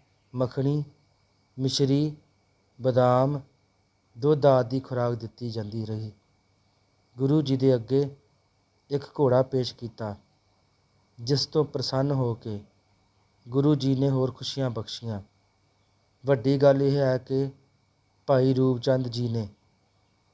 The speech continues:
ਦੋ ਪੁੱਤਰ ਧਰਮ ਚੰਦ ਅਤੇ ਪਰਮ ਚੰਦ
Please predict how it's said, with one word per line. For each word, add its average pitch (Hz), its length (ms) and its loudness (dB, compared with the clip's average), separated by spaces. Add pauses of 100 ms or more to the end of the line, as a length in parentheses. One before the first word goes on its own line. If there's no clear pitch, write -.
(1400)
ਦੋ 139 240 4
ਪੁੱਤਰ 139 440 -2 (540)
ਧਰਮ 127 260 0
ਚੰਦ 135 420 0 (840)
ਅਤੇ 135 180 0
ਪਰਮ 139 300 2
ਚੰਦ 113 360 -4